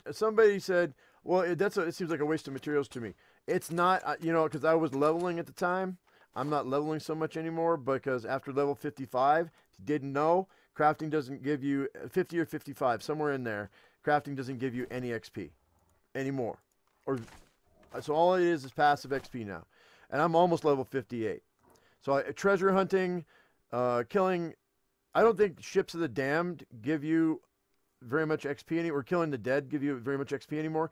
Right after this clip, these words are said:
Digging up the treasure chest is what gives you X P. So the higher the level of the treasure chest, the more X P you're gonna get, I think.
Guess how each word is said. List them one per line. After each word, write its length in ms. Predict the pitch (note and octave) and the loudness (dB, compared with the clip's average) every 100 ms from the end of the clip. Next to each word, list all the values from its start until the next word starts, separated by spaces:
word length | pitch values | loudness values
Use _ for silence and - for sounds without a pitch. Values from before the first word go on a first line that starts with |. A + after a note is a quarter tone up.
| - _ _ | -10 _ _
Digging 220 | F3 F#3+ G3+ | 6 8 6
up 80 | |
the 60 | D3+ | 2
treasure 320 | - F#3 D3+ | 0 2 2
chest 300 | - C3+ - | 0 -2 -2
is 60 | A2+ | -8
what 180 | A#2+ - | -8 -4
gives 180 | C3 A#2+ | -6 -2
you 80 | |
X 200 | A#2+ A2+ | -4 -4
P. 200 | - A2 - _ _ | -8 -8 -8 _ _
So 140 | C#3+ | -2
the 120 | C3 B2+ | 0 4
higher 260 | D3 D#3 | 4 4
the 180 | C#3 C#3+ | 2 -2
level 300 | C#3 D3 C#3 | 2 2 2
of 60 | B2+ | -4
the 60 | |
treasure 240 | A2 D3+ C#3+ | -2 -2 -2
chest, 400 | - D#3+ D3+ _ _ _ | 0 0 0 _ _ _
the 80 | B2 | -4
more 160 | C#3 C3+ | 0 -2
X 120 | - | -2
P 120 | C#3 | -8
you're 100 | B2+ | -6
gonna 140 | A#2+ | -6
get, 240 | G#2+ A#2 - | -4 -4 -4
I 80 | A2 | -8
think. 300 | - B2 | -8 -10